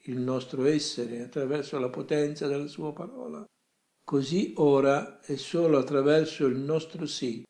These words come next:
che possiamo conoscerlo, accoglierlo,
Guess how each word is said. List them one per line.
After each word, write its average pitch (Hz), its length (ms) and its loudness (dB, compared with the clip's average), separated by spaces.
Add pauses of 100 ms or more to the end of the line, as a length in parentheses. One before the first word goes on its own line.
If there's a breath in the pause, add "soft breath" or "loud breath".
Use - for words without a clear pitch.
(100)
che 127 160 -6
possiamo 127 920 0 (260)
conoscerlo, 160 1400 0
accoglierlo, 139 1300 -2